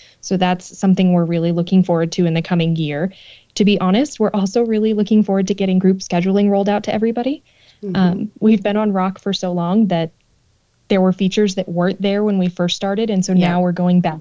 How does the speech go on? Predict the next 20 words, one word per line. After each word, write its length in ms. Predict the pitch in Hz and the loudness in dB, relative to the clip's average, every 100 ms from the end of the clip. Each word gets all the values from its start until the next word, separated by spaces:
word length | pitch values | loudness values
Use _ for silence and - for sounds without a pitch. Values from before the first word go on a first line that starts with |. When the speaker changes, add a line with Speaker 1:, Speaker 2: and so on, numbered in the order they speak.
| 151 | -4
Speaker 1:
to 120 | 202 | 0
using 340 | 180 175 175 | 0 2 0
the 80 | 175 | -2
core 200 | 175 180 | 0 -4
functionality. 800 | 175 170 - 180 151 175 208 233 - _ _ _ _ _ | -2 -2 0 -2 0 0 0 0 -6 _ _ _ _ _
And 180 | 196 190 | 2 4
so 160 | 190 175 | 4 0
to 140 | 175 | 0
be 160 | 185 185 | 0 0
able 180 | 180 175 | 0 0
to 120 | 190 | -2
do 240 | 180 170 | -2 0
that 240 | 170 180 185 | 2 0 0
has 220 | 175 180 | -4 -2
been 180 | 180 175 | 0 0
really 260 | 165 165 | 0 -2
encouraging 600 | 160 160 165 160 156 175 | -2 -2 -2 -2 0 0
and 120 | 160 165 | 2 -2
really 240 | 160 156 | -2 -4
exciting 600 | 160 - 180 165 190 | -4 -2 -2 0 0